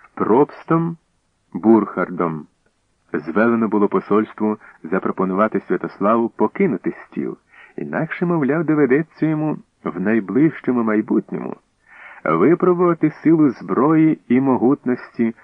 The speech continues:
германської держави. Бурхард був рідний брат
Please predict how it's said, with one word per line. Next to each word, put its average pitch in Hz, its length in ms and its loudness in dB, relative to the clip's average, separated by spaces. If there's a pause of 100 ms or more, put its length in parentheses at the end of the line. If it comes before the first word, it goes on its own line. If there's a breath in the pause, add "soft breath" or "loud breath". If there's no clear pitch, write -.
(120)
германської 90 880 -2
держави. 76 580 -2 (880)
Бурхард - 680 0 (440 loud breath)
був 175 300 4
рідний 175 380 2
брат 104 560 -2